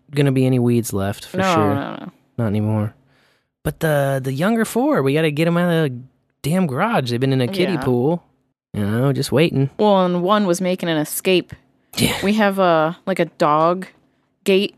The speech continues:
Speaker 2: set up around the kiddie pool to keep 'em in, but she was able to jump up to the top of that dang thing. It's, like, three and a half, four feet tall, and then jump down and then wander around the garage.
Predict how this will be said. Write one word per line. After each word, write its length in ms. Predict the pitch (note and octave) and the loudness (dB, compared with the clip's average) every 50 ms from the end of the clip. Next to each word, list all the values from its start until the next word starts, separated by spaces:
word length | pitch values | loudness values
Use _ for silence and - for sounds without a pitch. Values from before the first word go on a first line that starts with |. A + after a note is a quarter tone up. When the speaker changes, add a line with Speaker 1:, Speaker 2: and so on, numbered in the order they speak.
| - - | -16 -12
Speaker 2:
set 240 | - - - F#3+ F3+ | -6 -2 0 0 0
up 140 | F#3 - | 0 0
around 340 | - D#3+ D3 D#3 D#3 D#3 E3+ | -2 -2 0 0 -2 -2 -2
the 80 | F3 E3 | -4 -4
kiddie 280 | - - D#3+ E3 E3+ | -4 -4 -4 -2 -4
pool 300 | F3 - F3+ F3 F3 F3 | -4 -2 0 0 2 2
to 60 | F3 E3+ | 2 0
keep 240 | - - E3+ E3+ - | 0 -2 -6 -4 -4
'em 120 | D#3+ D#3+ | -4 -4
in, 280 | D3+ D3+ D#3 E3+ F#3 G3 _ - - - _ _ - | -2 -2 -2 -2 -4 -6 _ -12 -20 -20 _ _ -12
but 100 | F#3+ - | -10 -6
she 160 | - A#3 A#3 | -4 -4 0
was 220 | A3+ G#3+ G3 E3+ | 0 0 0 2
able 320 | E3+ D#3+ D#3+ D#3+ E3 F3 F3+ | 0 0 0 0 0 -2 -2
to 120 | - - | -2 -4
jump 380 | F3+ E3 - G3+ G3 G#3 A3 - | -4 -2 0 0 0 2 2 2
up 260 | C4 C#4 C#4+ - - - - - - | 2 2 0 -2 -6 -16 -20 -20 -10
to 80 | - | -4
the 120 | - F#3+ F#3+ | -2 -2 0
top 320 | - - A3 A3+ A#3+ A#3 | 2 2 2 2 2 0
of 60 | A#3+ | -2
that 240 | A#3+ B3 B3+ B3+ B3+ B3+ C4+ - - F#3+ | 0 0 0 -2 -4 -6 -12 -10 -4 0
dang 300 | F#3+ F3 E3+ E3 E3 E3+ | 0 2 2 0 -2 -4
thing. 400 | - E3+ E3 D#3+ E3+ G3+ B3 B3+ _ _ _ _ _ | -2 -2 -2 -2 -2 -2 -4 -4 _ _ _ _ _
It's, 80 | - - | -4 0
like, 160 | C#4+ B3+ - | 0 0 0
three 160 | - B3+ B3 | 0 -2 0
and 80 | A#3 A#3 | 0 0
a 80 | A#3+ | -2
half, 240 | B3+ A#3+ A#3 A#3 A#3+ | -2 -2 -2 -4 -6
four 240 | - - A#3+ A#3 B3 | -6 -4 -4 -4 -4
feet 260 | - - A3+ G#3+ - | -4 -6 -8 -8 -6
tall, 460 | - A#3 A3+ B3 B3+ B3 G#3+ D3+ - - _ _ _ _ _ _ _ _ _ _ _ _ _ _ _ | -4 -4 -2 -2 -2 -2 -2 -4 -6 -8 _ _ _ _ _ _ _ _ _ _ _ _ _ _ _
and 140 | - F3+ F3+ | -4 -2 -2
then 160 | F3+ F3+ F3 | -2 -2 0
jump 260 | E3+ F#3+ F3+ G3+ G#3 - | 0 0 0 0 0 0
down 380 | F#3+ G3 G3+ G3 F3 D#3 G3+ - - | 0 0 2 0 0 -2 -4 -6 -8
and 80 | - D#3+ | -6 -4
then 140 | E3 E3 D3+ | -4 -2 -2
wander 280 | D3+ D#3+ F3+ F3+ F3+ | -2 -2 -2 -2 -2
around 200 | F3 F3+ F3+ F3+ | -2 -2 -2 -4
the 80 | F3+ F3+ | -4 -4
garage. 560 | F#3 F#3 F#3 G3 G3 F#3 E3+ D3+ D3+ - | -4 -4 -2 -2 -2 -2 -2 -2 -4 -6